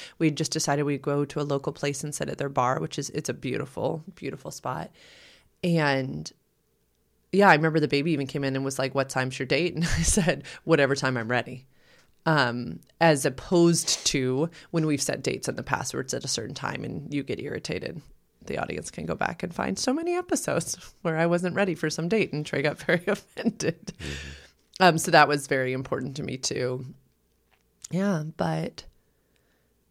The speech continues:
Speaker 1: we got ready. I felt beautiful. I didn't feel super connected, but I felt interested to go to dinner and talk about our,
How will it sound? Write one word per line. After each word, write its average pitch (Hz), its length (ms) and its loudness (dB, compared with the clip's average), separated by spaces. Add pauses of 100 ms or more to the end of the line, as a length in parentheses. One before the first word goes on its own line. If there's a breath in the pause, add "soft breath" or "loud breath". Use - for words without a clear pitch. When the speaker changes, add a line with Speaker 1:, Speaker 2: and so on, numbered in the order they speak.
(360)
Speaker 1:
we 220 100 -2
got 208 200 4
ready. 170 520 4
I 165 120 -2
felt 170 220 0
beautiful. 151 880 0
I 170 100 4
didn't 175 220 2
feel 156 300 0
super 151 340 -2
connected, 147 600 -2
but 143 120 4
I 139 100 4
felt 135 440 0
interested 202 600 6
to 180 80 2
go 143 160 0
to 147 100 2
dinner 131 280 0
and 127 140 -4
talk - 240 0
about 120 280 -2
our, 127 200 -4